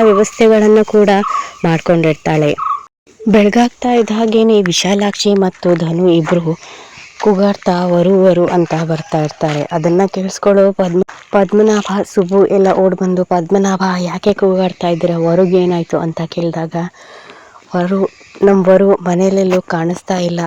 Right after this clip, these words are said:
ಅಪ್ಪ" ಅಂತ ಧನಲಕ್ಷ್ಮಿ ಹೇಳ್ತಾಳೆ. "ಅಲ್ಲೇ ಎಲ್ಲೋ ಇರ್ತಾಳೆ, ಸರಿಯಾಗಿ ಹುಡ್ಕು" ಅಂತ ಪದ್ಮನಾಭ ಹೇಳಿದಾಗ, "ಎಲ್ಲ ಕಡೆನೂ ಹು-, ಹುಡುಕಿ ಆಯ್ತು ಕಣ್ರಿ, ಫೋನ್ ಮಾಡಿದ್ರು ಫೋನಿಗೂ ಸಿಗ್ತಾ ಇಲ್ಲ" ಅಂತ ಬಾಯ್ ಬಾಯ್ ಬಡ್ಕೊಳ್ತಾ ಇರ್ತಾಳೆ. ಆಗ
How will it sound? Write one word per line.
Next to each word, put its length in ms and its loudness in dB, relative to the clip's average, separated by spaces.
ಅಪ್ಪ" 200 -6
ಅಂತ 200 -4
ಧನಲಕ್ಷ್ಮಿ 600 -4
ಹೇಳ್ತಾಳೆ. 600 -6
"ಅಲ್ಲೇ 300 2
ಎಲ್ಲೋ 300 2
ಇರ್ತಾಳೆ, 380 4
ಸರಿಯಾಗಿ 480 2
ಹುಡ್ಕು" 300 0
ಅಂತ 300 0
ಪದ್ಮನಾಭ 500 -2
ಹೇಳಿದಾಗ, 380 -2
"ಎಲ್ಲ 240 0
ಕಡೆನೂ 420 0
ಹು-, 240 -2
ಹುಡುಕಿ 340 0
ಆಯ್ತು 380 0
ಕಣ್ರಿ, 460 0
ಫೋನ್ 360 0
ಮಾಡಿದ್ರು 400 0
ಫೋನಿಗೂ 480 0
ಸಿಗ್ತಾ 440 -4
ಇಲ್ಲ" 220 -4
ಅಂತ 360 -6
ಬಾಯ್ 220 -4
ಬಾಯ್ 200 -4
ಬಡ್ಕೊಳ್ತಾ 560 -6
ಇರ್ತಾಳೆ. 520 -6
ಆಗ 240 -2